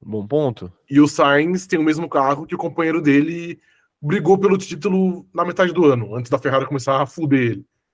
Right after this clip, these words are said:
Speaker 1: E os dois passaram muito longe de
Speaker 2: E os
Speaker 1: brigar
Speaker 2: dois
Speaker 1: pelo
Speaker 2: passaram
Speaker 1: título.
Speaker 2: muito longe de, de ter um desempenho similar ao do seu companheiro de equipe.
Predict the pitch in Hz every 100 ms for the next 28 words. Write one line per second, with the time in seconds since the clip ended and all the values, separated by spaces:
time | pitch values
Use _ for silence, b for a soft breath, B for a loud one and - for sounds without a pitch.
0 | - 131 127 131 151 - 165 - 165 165
1 | 165 147 135 202 196 156 113 101 208 180
2 | 156 147 143 196 180 175 180 190 165 156
3 | 160 156 160 - 160 151 156 143 143 151
4 | 151 170 165 139 139 151 143 160 156 147
5 | 156 165 185 143 113